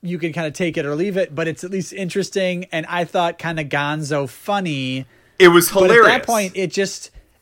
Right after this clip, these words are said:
Speaker 1: it just was so out of left field, given the, the, the painstaking desire for, like, reality for the first two hours of the movie.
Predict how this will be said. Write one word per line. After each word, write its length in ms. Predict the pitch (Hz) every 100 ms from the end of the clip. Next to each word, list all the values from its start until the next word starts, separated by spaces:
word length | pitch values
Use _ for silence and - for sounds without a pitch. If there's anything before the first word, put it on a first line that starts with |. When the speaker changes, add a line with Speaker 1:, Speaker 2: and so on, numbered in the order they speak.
| _
Speaker 1:
it 160 | 190 185
just 240 | 233 -
was 160 | 220 -
so 360 | - 220 202 202
out 200 | 180 180
of 60 | 170
left 260 | 170 156
field, 340 | - 190 175 131
given 540 | 180 170 196 180 165
the, 180 | 160 165 -
the, 160 | 156 - - -
the 240 | 170 147 - - - - - - -
painstaking 1400 | - 226 240 247 208 - 208 185 - 175 160 156 156 143 - - _ _ _ _ _ _ _
desire 640 | 175 160 139 165 180 185
for, 420 | 170 - 165 156 147
like, 300 | 143 135 -
reality 1000 | 135 127 147 143 147 156 151 135 123 113
for 140 | -
the 80 | 127
first 360 | - 135 - -
two 180 | 151
hours 400 | 131 110 107 104 104
of 60 |
the 80 | 101
movie. 440 | 104 101 101 95